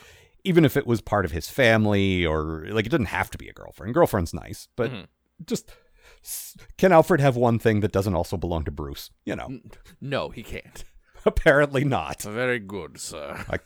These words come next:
Speaker 1: can't have nice things, sir.
Speaker 2: I guess I shall go upstairs and look at my fire for three hours.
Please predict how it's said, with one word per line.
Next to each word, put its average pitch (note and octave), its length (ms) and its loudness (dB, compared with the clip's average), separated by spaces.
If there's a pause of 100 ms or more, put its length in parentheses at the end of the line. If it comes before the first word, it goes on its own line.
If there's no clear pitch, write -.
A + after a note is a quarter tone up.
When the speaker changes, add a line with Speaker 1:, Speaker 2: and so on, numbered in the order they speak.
(100)
Speaker 1:
can't A2 300 4
have F2+ 200 -2
nice C#2+ 340 -6
things, - 360 -20
sir. - 220 -18 (800)
Speaker 2:
I D3 100 -4
guess D#3 220 -4
I D#3 120 4
shall D3+ 180 -8
go D3 200 -4
upstairs C3+ 600 -4
and C3+ 240 -6
look D#3 180 -4
at E3 140 -8
my C3+ 260 -6
fire B2 720 2
for - 160 -18
three F#2+ 400 -12
hours. D2 560 -14